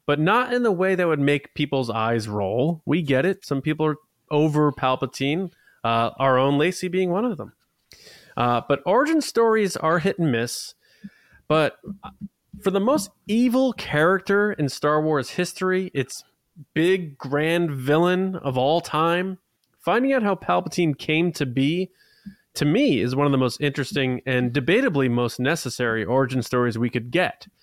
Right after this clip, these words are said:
So, James, let's just have some fun speculating on maybe not necessary-, necessarily whether we'll get a Palpatine series, but if they go that route and they say, "We're gonna tell this story, we're gonna go for it." Young Palpatine,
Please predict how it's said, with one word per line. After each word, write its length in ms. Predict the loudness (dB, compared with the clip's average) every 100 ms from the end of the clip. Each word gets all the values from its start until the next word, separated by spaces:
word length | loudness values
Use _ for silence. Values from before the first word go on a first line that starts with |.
| _ -20 -20 _ -14
So, 400 | -2 2 2 2 0
James, 340 | 2 2 0
let's 240 | -2 -2
just 180 | -4 -2
have 160 | -2 0
some 180 | 0 0
fun 240 | 0 0
speculating 840 | -2 -6 0 0 2 2 2 2 0
on 440 | 2 2 2 0 -4 _ _ _ _ _ _ _ -20 -20 -10 0
maybe 180 | 4
not 160 | 4 4
necessary-, 560 | 2 0 0 2 2 0 -8 -20 -8
necessarily 540 | -4 -2 0 0 2
whether 220 | 2 2
we'll 140 | 2 0
get 300 | -2 0 0
a 60 | 0
Palpatine 720 | -2 -2 -4 -6 -6 -6 -10 -20 _ -14
series, 460 | -4 -2 -2 -6 _ -20 -4
but 140 | -2 0
if 180 | -2 0
they 140 | -2
go 260 | 2 0 2
that 220 | 0 0
route 360 | -2 -2 -2 -8 _
and 120 | -4 -2
they 60 |
say, 260 | 0 0 0
"We're 200 | 0 0
gonna 140 | 0
tell 200 | 0 0
this 180 | 0 -4
story, 420 | -4 -4 -6 -8 -4
we're 120 | 0
gonna 140 | 0
go 200 | 2 0
for 280 | 0 -6 -6
it." 80 | -2
Young 200 | 0 2
Palpatine, 760 | 0 0 -2 -4 -2 0 -2